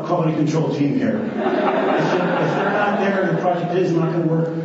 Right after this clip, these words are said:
With them, you're guaranteed success. So get them involved early. Then you build the box, and basically you put a sheet of plywood on the bottom. It was scrap, and then you put, you know, the layer, um, of insulation on the bottom of it,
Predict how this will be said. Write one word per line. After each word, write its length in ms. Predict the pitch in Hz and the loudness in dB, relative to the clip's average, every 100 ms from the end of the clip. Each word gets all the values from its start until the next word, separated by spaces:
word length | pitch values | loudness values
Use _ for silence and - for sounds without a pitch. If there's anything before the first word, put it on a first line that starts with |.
| - | 0
With 200 | 180 180 | 0 2
them, 180 | 180 175 | 2 2
you're 120 | 156 | 0
guaranteed 600 | 170 170 160 - 170 170 | 0 0 2 2 0 0
success. 580 | 170 - 147 120 110 - - - - | -2 0 0 0 -2 -4 -8 -10 -10
So 160 | - 160 | -2 0
get 220 | 175 190 | 2 0
them 160 | 208 180 | 0 2
involved 360 | 156 165 160 | 2 2 0
early. 440 | 165 151 143 - - - - - - - - - - | 0 0 0 -4 -8 -10 -14 -14 -16 -14 -14 -14 -6
Then 160 | 180 | -4
you 140 | 214 214 | 0 0
build 180 | 214 214 | 2 2
the 60 | |
box, 480 | 214 175 165 - - | 2 0 0 -2 -6
and 320 | - 143 143 | -4 -2 0
basically 400 | 156 185 - 175 | 0 0 0 0
you 60 | 160 | 0
put 160 | 185 160 | 0 0
a 20 | |
sheet 240 | - 185 | 0 0
of 100 | 165 | 0
plywood 300 | 165 170 175 | 2 2 2
on 80 | 165 | 2
the 60 | 151 | 2
bottom. 460 | 143 147 143 147 - - - | 2 2 2 0 -2 -8 -8
It 100 | 165 | -2
was 220 | 151 - | -2 -2
scrap, 380 | - 147 147 147 | -2 0 0 0
and 160 | 143 143 | 0 0
then 100 | 143 | 0
you 80 | 143 | -2
put, 340 | 165 170 165 | 0 0 0
you 140 | 156 | 0
know, 140 | 156 - | 0 -2
the 80 | 127 | -2
layer, 580 | 151 170 175 175 170 - - - - - | 0 2 2 2 0 -2 -8 -10 -12 -8
um, 400 | - 127 131 - | -4 0 0 0
of 160 | 147 165 | 0 0
insulation 600 | 160 - 156 156 165 147 | 0 0 0 0 2 2
on 40 | |
the 60 | 127 | 2
bottom 400 | 139 151 165 160 | 2 2 2 2
of 100 | 165 | 2
it, 160 | - | 0